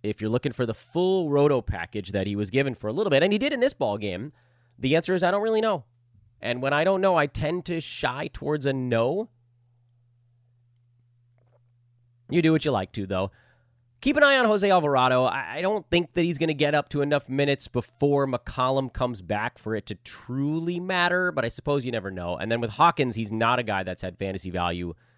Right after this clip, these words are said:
when Zion's been in there. And so I'm gonna go ahead and assume that this was more your one-off. And, uh, take it from there. On the Jazz side, they were without Lauri Markkanen. They were without Jordan Clarkson for this ball game, but they did get Walker Kessler back.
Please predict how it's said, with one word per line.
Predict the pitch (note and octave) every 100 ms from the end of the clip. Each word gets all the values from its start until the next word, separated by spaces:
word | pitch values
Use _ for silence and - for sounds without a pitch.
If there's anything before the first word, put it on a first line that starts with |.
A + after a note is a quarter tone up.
| _
when | - F#2+
Zion's | F2 G#2 G#2 G2+
been | F2 F2
in | F3+ D#3+ B2+
there. | E2+ F2 A2 - _ _ -
And | F#2+ F#2+
so | - G2 F#2+ F#2
I'm | - F#2+ F#2+ F2+
gonna | G2+ F#2
go | F2+
ahead | F2+ F2+
and | F2
assume | - F2+ E2+
that | E2+ E2+ _ -
this | F#2+ -
was | E2+ E2
more | F#2+ F#2
your | F#2+ F2
one-off. | F2+ F#2+ D3 A#2+ G2+ F3 - _ _ _ _ _ _ _ _ _ _
And, | D3+ C#3 C3+ C3 C3+ C3+ C3+ B2 A#2+ B2 C#3
uh, | C#3+
take | C3+ B2+ A2+
it | B2
from | - B2+ C#3 E3
there. | A#3+ G3+ C3+ G2+ F2 E2+
On | A#2 A#2+
the | A2
Jazz | F2 B2 E3 G#3+ G3
side, | - B2 A2 C#3
they | C#3+
were | D#3+
without | C3+ D3 D#3+ F3+
Lauri | D#3+ D#3 D3
Markkanen. | C#3 B2+ - G#2 G2 A#2+
They | A2+
were | A#2
without | A2+ A2+ C#3 C3+
Jordan | B2+ A#2+
Clarkson | G2 - C#3+ E3 - C3
for | A2+ G#2
this | F#2+
ball | - G2 F2+
game, | F2+ F2+ F2+ G#2+
but | G2+ G2+
they | G#2+
did | G3 G#3
get | D#3+
Walker | C3+ D3 G#2+
Kessler | - - B3+ - C3+
back. | G2+ E2+ D#2+ G#2